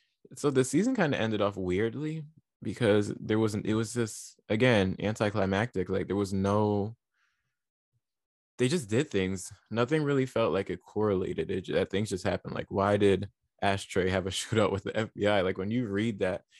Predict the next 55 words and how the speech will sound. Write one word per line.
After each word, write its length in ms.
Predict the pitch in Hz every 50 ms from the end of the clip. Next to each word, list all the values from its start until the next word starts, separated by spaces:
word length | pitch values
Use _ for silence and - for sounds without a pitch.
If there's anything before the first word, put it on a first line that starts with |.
| - -
when 100 | 113 120
you 60 | 123
say 180 | - 147 156 175
stuff 240 | - - 151 131
like 160 | 131 120 107 98
that 120 | 104 98
out 140 | 95 92 92
loud, 240 | 92 98 98 90 87
it 80 | 90 95
really 220 | - 104 107 101 98
just 180 | 98 98 -
makes 220 | 98 95 95 - -
you 80 | -
think, 240 | - - 107 101 90
like, 160 | 90 92 92
what 140 | 101 120 139
the 180 | - 170 117 95
heck 340 | 87 92 98 120 135 - - - - -
is 200 | 117 120 113 107
going 280 | 117 120 123 123 117
on? 320 | 127 151 139 180 - - 107 - _ _ _ _ _ _ _ _ _ _ _ _ _ _ _ _ _ _ -
This 320 | - 110 123 127 - - - -
twelve, 380 | - - 110 117 69 60 80 -
fifteen 460 | - 117 127 123 - 127 123 120 107
or 80 | 95 92
twelve-year-old 440 | - 95 104 113 110 107 98 92
really 180 | 98 101 107 113
just 140 | 104 101 -
had 120 | 98 98
a 40 | 95
shootout. 380 | - - 98 101 110 113 113 82
It 40 |
was, 160 | 110 110 101 - - - - -
it 100 | 107 107
was 160 | 110 104 -
entertaining, 640 | 113 120 123 113 101 92 - 113 151 127 98 90 87
but 140 | - 92 90
it 80 | 104 104
did 120 | 117 117
not 200 | 120 113 95 -
<laughs> 0 |
make 160 | 110 113 107
any 220 | - 107 113 110 110
sense. 340 | - - 131 123 104 - - - - - - - - - _ -
And 80 | 120
he 60 | 113 -
even 240 | - 120 120 123 -
accidentally 480 | 101 107 117 113 110 107 104 104 101
shot 260 | 101 - 104 87 - -
Fez. 300 | 113 107 95 87 80 85
That 160 | 92 92 101
was 160 | 98 95 95
a 40 | 95
whole 160 | 107 101 101
mess. 400 | 101 104 101 90 92 104 - -